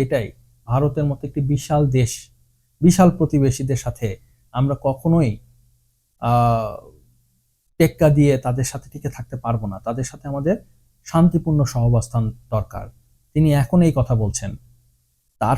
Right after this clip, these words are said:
সরকার এখন এই কথা বলছে, কিন্তু তখন কই ছিল? তখন তো তারা ঠিকই জানতো, কিন্তু শুধুমাত্র ক্ষমতা যাওয়ার লোভে, ক্ষমতা পাওয়ার লোভে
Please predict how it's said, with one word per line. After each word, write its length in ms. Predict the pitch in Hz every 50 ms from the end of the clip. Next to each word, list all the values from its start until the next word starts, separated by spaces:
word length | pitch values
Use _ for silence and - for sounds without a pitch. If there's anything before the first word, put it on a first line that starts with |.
| - -
সরকার 260 | 156 151 147 - 151 147
এখন 220 | 135 120 - 165 160
এই 100 | 151 143 -
কথা 160 | 123 - -
বলছে, 320 | 117 113 104 - - 117 107 - - _ _ _
কিন্তু 200 | _ - 131 135 135 147
তখন 200 | 131 127 - 160 143
কই 160 | - 135 127
ছিল? 180 | - - 107 104 107
তখন 280 | - 131 135 - 175 175
তো 80 | - 185 180 - -
তারা 180 | - - 131 139
ঠিকই 260 | 123 - 135 127 123
জানতো, 300 | 120 113 101 101 - 101 98 - _ _ _ _ - -
কিন্তু 140 | 131 127 143
শুধুমাত্র 440 | - - 151 151 156 156 151 147 -
ক্ষমতা 480 | - - - 127 131 143 143 139 - 151 143 143 135 -
যাওয়ার 280 | - 113 117 120 127 135 131
লোভে, 280 | 127 127 120 - 147 175 208 - _ _ _ _ _ _
ক্ষমতা 400 | _ - 135 135 135 127 131 131
পাওয়ার 320 | 127 - 113 117 120 120 120
লোভে 340 | 120 123 120 110 - 170